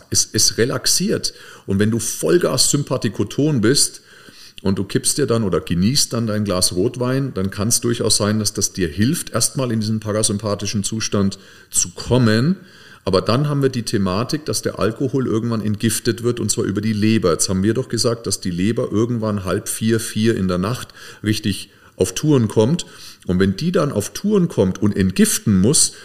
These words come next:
bringt dich das um halb vier, vier in den sympathikotonen Zustand und Cortisol schießt auch ein. Das heißt, es kann sein, dass du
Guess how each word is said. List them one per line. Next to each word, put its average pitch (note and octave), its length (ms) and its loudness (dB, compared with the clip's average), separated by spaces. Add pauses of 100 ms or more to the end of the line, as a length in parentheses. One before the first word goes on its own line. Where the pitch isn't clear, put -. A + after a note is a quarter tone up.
(120)
bringt A#2+ 280 0
dich A#2+ 140 -6
das A#2 160 0
um F#2+ 220 0
halb G#2 240 2
vier, A2 340 2
vier F#3+ 420 2
in G#2 120 2
den G2+ 100 4
sympathikotonen G2 1000 2
Zustand B2 600 0 (300)
und B2 260 0
Cortisol D#3+ 580 4
schießt - 400 2
auch - 160 -2
ein. F2 260 -4
Das - 180 -2
heißt, G#2+ 260 2
es - 100 0
kann G2 200 0
sein, G2+ 260 2
dass - 160 -2
du G#2 120 0